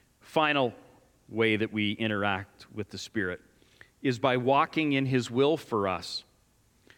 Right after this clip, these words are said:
All, uh, First Corinthians twelve eleven, "All these are empowered by one and the same Spirit, who apportions to each one individually as he wills."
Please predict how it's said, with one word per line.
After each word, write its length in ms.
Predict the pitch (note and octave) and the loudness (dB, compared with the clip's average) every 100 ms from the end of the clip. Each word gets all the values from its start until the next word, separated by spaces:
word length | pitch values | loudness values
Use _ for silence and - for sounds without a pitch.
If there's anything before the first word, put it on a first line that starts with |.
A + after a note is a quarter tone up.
| _ _ _ | _ _ _
All, 320 | C#3 F3 G#3 - | 2 4 4 4
uh, 160 | D3 C3+ | 2 2
First 260 | G3+ - | 0 2
Corinthians 480 | G3+ G3+ - C#3+ - | 0 0 0 -2 0
twelve 240 | - F3 | 2 4
eleven, 340 | D#3+ D#3+ D3 B2 | 4 4 2 0
"All 280 | D3+ F3+ B3 | 2 4 4
these 320 | G3 F3+ E3 | 2 2 2
are 100 | D3+ | 2
empowered 540 | C3+ - E3 F3 D#3+ | 2 2 4 4 4
by 160 | C#3+ C#3 | 2 2
one 380 | C3+ D3+ E3 E3+ | 2 2 2 0
and 180 | D3 B2+ | -2 -4
the 80 | |
same 340 | A#2 - D3 D3 | -4 -2 -2 -2
Spirit, 400 | - D#3 C#3+ A#2 | -2 2 2 4
who 180 | D3+ D3+ | 4 4
apportions 760 | D#3 - G#3 C4 - C4 B3 | 2 2 4 2 0 -2 -2
to 160 | - D#3+ | -6 -4
each 220 | G3+ - | -4 0
one 180 | E3 D#3 | 0 2
individually 600 | F3+ F#3+ D3+ C3+ C#3+ C#3 | 2 4 2 2 2 4
as 160 | C3 D3+ | 2 0
he 80 | |
wills." 480 | C3 C3+ G#2+ F#2 - | 0 2 2 -2 -12